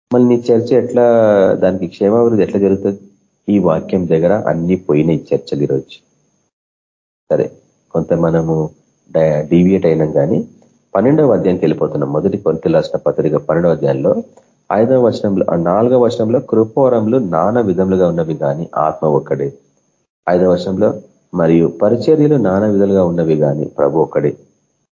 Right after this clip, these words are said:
నా ఆరవ వచనంలో, "నానా విధములైన కార్యములు కలవు." ఇది మనం అర్థం చేసుకోవాలా. ఆ,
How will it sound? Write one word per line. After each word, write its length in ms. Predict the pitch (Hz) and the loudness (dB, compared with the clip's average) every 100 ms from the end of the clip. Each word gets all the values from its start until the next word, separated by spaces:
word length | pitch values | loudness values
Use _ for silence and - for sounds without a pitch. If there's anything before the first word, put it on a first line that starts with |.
| _ _ _ _ - | _ _ _ _ -6
నా 120 | - | -4
ఆరవ 280 | 90 104 117 | -2 0 2
వచనంలో, 460 | 110 - 120 123 - - _ _ - | 0 -2 -4 -2 -4 -12 _ _ -10
"నానా 440 | 87 87 107 151 | -4 0 0 2
విధములైన 500 | 165 139 127 117 113 | 2 2 0 0 0
కార్యములు 580 | 92 - 80 82 101 110 | -2 -2 -2 0 0 0
కలవు." 360 | 113 80 78 73 - _ _ _ _ _ _ _ _ _ _ _ _ _ _ | -2 0 -2 -2 -12 _ _ _ _ _ _ _ _ _ _ _ _ _ _
ఇది 140 | 175 170 | -8 -4
మనం 260 | 165 160 | -4 -2
అర్థం 280 | 147 143 80 | -4 -2 -2
చేసుకోవాలా. 460 | 71 - 73 69 - _ - - _ _ - | -2 -2 -2 -2 -6 _ -16 -16 _ _ -12
ఆ, 360 | 73 76 73 | -6 -4 -4